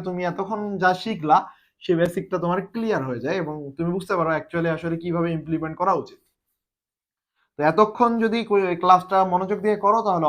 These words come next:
অবশ্যই এর পরের অংশগুলা বোঝা উচিত, এবং যদি কাটে কাটে করতে চাও, তাহলে হয়তোবা তুমি যদি আগের কনসেপ্ট ক্লিয়ার না থাকে, তাহলে এরপরে আমি যেটা পড়াবো, যে কোশ্চেনগুলো সলভ করবো, সেটা তোমার মাথার উপর দিয়ে যাওয়ার চান্সই সব থেকে বেশি। এখন আসি প্রথম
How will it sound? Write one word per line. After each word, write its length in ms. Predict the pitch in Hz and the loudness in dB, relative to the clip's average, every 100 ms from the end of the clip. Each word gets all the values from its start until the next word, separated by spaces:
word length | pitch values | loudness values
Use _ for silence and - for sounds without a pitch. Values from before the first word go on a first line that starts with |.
| 147 | 2
অবশ্যই 340 | 165 165 180 | 0 -4 -4
এর 80 | 156 151 | -4 0
পরের 200 | 151 147 | 0 0
অংশগুলা 360 | 143 147 151 165 143 | -6 -10 0 0 0
বোঝা 200 | 143 135 156 | -4 -2 -2
উচিত, 200 | 160 117 123 | -4 -10 -10
এবং 120 | 135 139 | -10 -8
যদি 160 | 147 160 160 _ _ _ _ - | -6 -6 -6 _ _ _ _ 0
কাটে 200 | 175 196 208 | 2 4 2
কাটে 160 | 202 202 170 | 4 2 2
করতে 240 | 190 190 180 - | -4 -2 -2 2
চাও, 180 | 170 196 - | 2 2 -2
তাহলে 260 | 156 160 160 | -2 0 0
হয়তোবা 380 | 160 151 151 156 156 151 | -2 -6 0 4 2 0
তুমি 180 | 151 151 147 | -12 -10 -10
যদি 200 | 147 143 - 139 | -6 -8 -4 -6
আগের 280 | 139 147 143 - - | -2 -2 -4 -10 -10
কনসেপ্ট 340 | 156 156 165 - | -10 -8 -10 -10
ক্লিয়ার 260 | 170 180 180 151 | -4 0 0 -2
না 60 | 143 | -8
থাকে, 160 | 151 185 | -10 -4
তাহলে 200 | 156 147 143 170 | -2 -2 -2 -2
এরপরে 280 | 170 175 180 175 | 0 4 4 4
আমি 120 | 175 165 | 0 -4
যেটা 160 | 160 156 - _ _ - | -2 -4 -6 _ _ 4
পড়াবো, 300 | 185 160 156 175 | 6 6 2 -4
যে 60 | 139 | -8
কোশ্চেনগুলো 380 | 139 143 151 147 147 | -10 -12 -8 -8 -2
সলভ 180 | 151 151 151 | -4 -2 -6
করবো, 180 | 151 196 - _ - | -4 -4 -8 _ -8
সেটা 140 | 160 151 | -4 -2
তোমার 180 | 147 143 | -4 -4
মাথার 240 | 135 151 | -4 -4
উপর 120 | 147 143 135 | -4 -6 -2
দিয়ে 160 | 151 147 135 | 0 0 0
যাওয়ার 260 | 127 135 135 | -2 -2 -4
চান্সই 300 | 135 131 170 170 | -12 -12 -14 -16
সব 100 | - | -18
থেকে 140 | 123 117 | -14 -6
বেশি। 160 | 135 - _ _ _ _ - 202 | -6 -8 _ _ _ _ 0 4
এখন 140 | 214 170 | 4 2
আসি 160 | - 208 - _ _ _ _ - | -2 -6 -6 _ _ _ _ 6
প্রথম 240 | 240 247 | 8 8